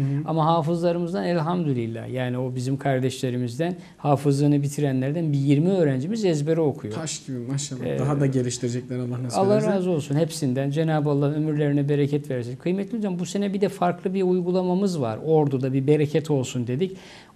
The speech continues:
Speaker 1: Osmanlı geleneği Enderun usulü teravih namazımızı dört beş camimiz, dört, e, beş camimizde sembolik olarak, e, başlattık.
Speaker 2: Sevgili hocam, bir şey söyleyeyim de kızmayın.
Speaker 1: Buyurun.
Speaker 2: <laughs> Biz bu zamana kadar neredeydik hocam?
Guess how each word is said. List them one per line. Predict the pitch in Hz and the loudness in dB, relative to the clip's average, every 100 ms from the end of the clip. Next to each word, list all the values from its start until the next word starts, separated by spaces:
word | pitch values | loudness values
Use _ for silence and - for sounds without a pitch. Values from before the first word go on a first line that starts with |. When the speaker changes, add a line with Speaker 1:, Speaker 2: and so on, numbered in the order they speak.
| - | -4
Speaker 1:
Osmanlı | 147 143 - 196 226 202 160 | -2 0 -2 0 0 0 0
geleneği | 135 147 135 127 131 180 220 - | 6 6 8 6 2 0 -2 0
Enderun | 165 175 160 180 208 208 - | 2 2 2 2 2 0 -2
usulü | 185 - 165 143 139 | -4 -2 0 2 0
teravih | - 143 143 185 170 | -2 0 2 0 0
namazımızı | 143 120 117 113 117 117 156 247 - - - - | 0 0 -2 -4 -4 -4 -4 -6 -8 -20 -12 2
dört | 185 180 - | 2 2 2
beş | 208 202 - | 2 2 0
camimiz, | 160 151 143 139 135 127 151 | 0 2 4 4 2 0 2
dört, | 190 190 - - | 2 2 -4 -8
e, | 175 143 | -4 2
beş | 196 190 - | 4 4 2
camimizde | 151 135 131 135 147 208 | 0 2 2 0 2 0
sembolik | 214 170 165 170 220 - | 2 0 2 4 2 0
olarak, | 131 139 226 - - - - | -2 0 -2 -6 -18 -20 -2
e, | 180 160 151 | 4 6 6
başlattık. | 165 143 - 113 - - - - - | 2 2 -2 -6 -8 -20 -20 -20 -16
Speaker 2:
Sevgili | - 165 165 139 | -6 -4 0 0
hocam, | 127 120 123 160 | 0 -4 -8 -8
bir | |
şey | 156 196 | -4 -4
söyleyeyim | 185 151 165 123 | -2 -2 -2 -4
de | |
kızmayın. | - 151 123 110 - - | -4 -4 -4 -8 -12 -6
Speaker 1:
Buyurun. | 196 185 113 - - | 0 2 0 -6 -14
Speaker 2:
<laughs> | - - - | -20 -14 -8
Biz | 277 220 | -6 -2
bu | |
zamana | 220 220 202 185 | 0 2 2 2
kadar | 156 127 | 2 2
neredeydik | 139 175 170 123 117 | 2 2 2 0 -2
hocam? | 107 110 | -6 -8